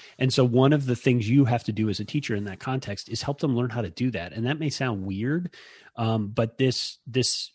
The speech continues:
uh, what you're describing here, like, again, this is something that we do in classrooms all the time, you know, claims evidence reasoning structures,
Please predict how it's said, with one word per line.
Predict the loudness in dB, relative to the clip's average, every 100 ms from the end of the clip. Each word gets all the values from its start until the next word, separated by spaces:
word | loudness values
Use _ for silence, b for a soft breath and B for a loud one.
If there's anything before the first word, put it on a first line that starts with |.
| -4
uh, | -4 0
what | 2 4
you're | 4
describing | 2 0 0 0 -2
here, | -2 -2 -2 -2
like, | -2 -2
again, | -4 0 0
this | 0 0
is | -2
something | -2 -2 -2 -2
that | -2
we | -2
do | 0 0 0
in | -2 -4
classrooms | -4 -4 -4 -4 -4 -4
all | -4
the |
time, | -2 0 0 2
you | -2
know, | -4
claims | -4 -4 0
evidence | 0 0 -2 0
reasoning | -2 0 -2 -4
structures, | -6 -4 -4 -6 -6 -6 -8